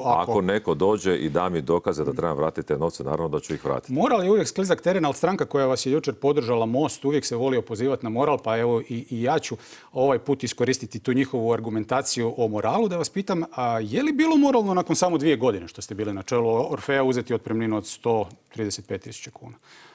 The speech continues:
Speaker 1: A, tada, e, sličnih otpremnina, a boga mi ni danas, e, nema u ovoj firmi.
Speaker 2: E, ja imam te ugovore, imam sporazum o raskidu radnog odnosa i temeljem svih tih papira
Speaker 1: Ne, ne,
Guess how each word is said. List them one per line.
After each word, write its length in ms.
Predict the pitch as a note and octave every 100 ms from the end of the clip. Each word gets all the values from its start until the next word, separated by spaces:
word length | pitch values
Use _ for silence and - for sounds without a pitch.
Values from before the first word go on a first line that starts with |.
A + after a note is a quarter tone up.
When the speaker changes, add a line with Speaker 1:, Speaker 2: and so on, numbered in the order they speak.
| -
Speaker 1:
A, 420 | - - A#1+ B1+ - - - C3+ - _
tada, 560 | - A#2+ F3 G#3 F#3+ -
e, 200 | - D#3+ D#3 D3+ D3+
sličnih 600 | - - D#3 E3 E3 D3+
otpremnina, 640 | D3+ - D3 D3 E3+ F3+ D#3+
a 120 | C#3
boga 240 | A#2+ B2
mi 120 | A2
ni 80 | G#2
danas, 500 | G2 A#2 D#3+ D#3+ - - - - - _
e, 20 | D#3 B2+ B2+ B2 C#3+ D3 D3 C#3
nema 320 | C3 C#3 G2+ - _ _ _ _ _ - - - - _ _ C3
u 100 | A#2+
ovoj 140 | A#2+
firmi. 320 | - G#2+ F#2 - _ _ _
Speaker 2:
E, 60 | C#2 C#2+ C#2+
ja 120 | E2
imam 220 | G2 G2 D2+
te 180 | F#2
ugovore, 640 | D2+ D#2+ F2+ F2+ E2+ D#2+ D2
imam 260 | D2+ D2+ C2
sporazum 560 | - F2 D2+ C#2+ C#2
o 160 | C2+ C2+
raskidu 380 | C#2+ D2+ C#2 C#2
radnog 320 | D2 C2+ C2+
odnosa 380 | F#2+ G#2 - E2
i 120 | D2
temeljem 360 | F2+ F2+ F2
svih 220 | D2 A2 F2+
tih 160 | F2+
papira 580 | - C#2+ - E2 G2 D#2+
Speaker 1:
Ne, 80 | A#3
ne, 200 | A3+